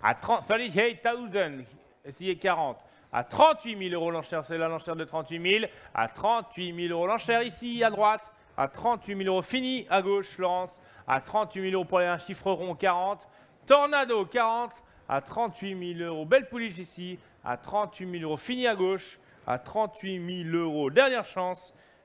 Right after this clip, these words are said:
Mère qui fait quatre vin-, quatre victoires, à trente-neuf. Quarante tours ronds. À trente-neuf mille alors.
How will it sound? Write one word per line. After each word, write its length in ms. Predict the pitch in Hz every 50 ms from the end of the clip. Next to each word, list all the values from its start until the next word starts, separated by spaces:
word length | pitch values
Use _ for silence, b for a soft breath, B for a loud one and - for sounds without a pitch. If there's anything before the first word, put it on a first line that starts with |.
| b b -
Mère 300 | 185 208 214 190 - -
qui 120 | - 185
fait 180 | - - 180 170
quatre 200 | - 214 208 180
vin-, 200 | 175 185 156 147
quatre 220 | 139 - 202 190
victoires, 520 | 170 185 165 - - 185 180 180 175 151 B B B B -
à 100 | - 135
trente-neuf. 1500 | - - - - 214 202 208 - - - _ _ - - - - - - - 185 208 240 240 240 226 175 - - - - - - - - _ _ _ _ _ _ _ _ _ _ _ _ _ - - - _ _ - - - _ _ _ _ _ _ _ _ _ _ _ _
Quarante 340 | - 170 165 180 185 156 131
tours 120 | 185 175
ronds. 260 | 190 202 208 196 170 - - _ _ _ _ _ _ _ _ _ _ - _ _ _ _ _ _ _ _ _ _ _ -
À 140 | - 117 123
trente-neuf 640 | - - - 226 240 220 - 202 214 208 185 - 202
mille 160 | 208 202 196
alors. 260 | 180 147 123 101 -